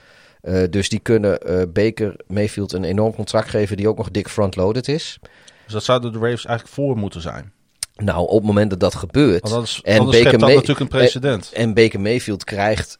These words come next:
Speaker 1: een bepaald bedrag.
Speaker 2: Mhm.
Speaker 1: Ja, dat zien Jackson en Allen ook.
Speaker 2: Dat doet natuurlijk inderdaad ook wat met dat bedrag.
Speaker 1: Dus
Speaker 2: Ja.
Speaker 1: ik denk dat het, eh, eh, de Ravens, eh, wel een beetje alles aangelegen
Speaker 2: Ja.
Speaker 1: is om als eerste, als eerste, zeker ook omdat, ehm,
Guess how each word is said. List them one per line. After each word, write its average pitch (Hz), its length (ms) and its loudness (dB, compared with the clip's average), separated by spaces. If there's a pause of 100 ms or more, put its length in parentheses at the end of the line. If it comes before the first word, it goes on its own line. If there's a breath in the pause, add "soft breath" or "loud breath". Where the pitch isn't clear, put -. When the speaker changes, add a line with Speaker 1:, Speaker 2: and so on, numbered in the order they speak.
Speaker 1:
een 104 240 -4
bepaald 95 480 0
bedrag. 107 480 0
Speaker 2:
Mhm. 104 380 -4
Speaker 1:
Ja, 95 300 2
dat 78 200 -4
zien 78 340 -10
Jackson - 440 -8
en 82 160 -6
Allen 87 300 -4
ook. - 280 -2
Speaker 2:
Dat 107 160 -4
doet 135 120 -8
natuurlijk 110 300 -10
inderdaad 98 380 -6
ook - 120 -16
wat 95 120 -12
met 92 120 -12
dat - 180 -8
bedrag. - 400 -12
Speaker 1:
Dus 98 220 -2
Speaker 2:
Ja. 101 80 -4
Speaker 1:
ik 110 200 -2
denk 98 320 2
dat 87 280 -2
het, - 300 -12
eh, 73 280 -6
eh, 64 40 -10 (500)
de 95 120 -10
Ravens, 82 680 -8
eh, 98 380 -4 (580)
wel 101 260 0
een 104 80 0
beetje 104 360 -2
alles 104 320 -4
aangelegen 104 500 -2
Speaker 2:
Ja. - 60 -4
Speaker 1:
is 104 120 -6
om 110 100 -4
als 110 100 -2
eerste, 113 580 -2 (120)
als 117 120 -8
eerste, 143 280 -4
zeker 202 420 0
ook 180 140 0
omdat, 175 340 -2 (600 loud breath)
ehm, 143 420 -2